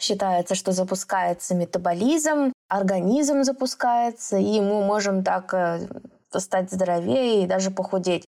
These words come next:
Но на самом деле при длительном употреблении воды с лимоном с утра натощак очень многие начинают замечать, что у них начинает болеть, э, желудок. Я ничего не имею против воды с утра. Это очень хороший ритуал,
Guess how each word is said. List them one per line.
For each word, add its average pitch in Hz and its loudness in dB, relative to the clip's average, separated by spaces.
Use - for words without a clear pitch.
Но 214 2
на 190 2
самом 196 0
деле 254 2
при 220 0
длительном 202 2
употреблении 208 0
воды 190 0
с - -4
лимоном 196 2
с - -8
утра 196 0
натощак 196 -2
очень 202 2
многие 233 2
начинают 202 0
замечать, 190 -2
что 196 0
у 220 0
них 240 2
начинает 208 0
болеть, 196 -2
э, 196 2
желудок. 196 0
Я 208 2
ничего 254 2
не 233 2
имею 226 2
против 220 0
воды 202 2
с - -4
утра. 208 0
Это 214 0
очень 196 2
хороший 190 0
ритуал, 214 0